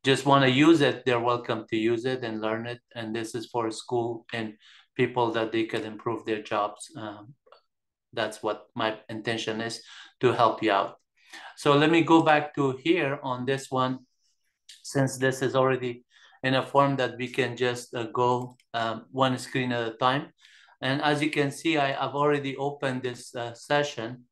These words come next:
And, um, right here, the one that I showed you here, I'm going to just, uh, do a slideshow on this, uh, one presentation page.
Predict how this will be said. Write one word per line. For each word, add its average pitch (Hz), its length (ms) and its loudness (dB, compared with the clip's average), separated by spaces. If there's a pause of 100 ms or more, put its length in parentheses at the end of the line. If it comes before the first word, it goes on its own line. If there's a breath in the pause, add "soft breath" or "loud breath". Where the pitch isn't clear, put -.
(420 soft breath)
And, 127 300 -4
um, 120 360 -4
right 143 300 0
here, 160 480 -2
the 131 100 -6
one 135 300 -2
that 131 180 -4
I 131 140 -2
showed 147 360 -2
you 127 320 -2
here, 151 360 -2 (400 loud breath)
I'm 123 160 0
going 143 320 2
to 135 180 -2
just, 131 420 -6
uh, 123 180 0
do 131 180 -2
a 127 80 2
slideshow 131 640 0
on 120 240 -2
this, 135 400 -4
uh, 120 140 -2
one 123 420 0 (160)
presentation 123 880 -4
page. 156 340 0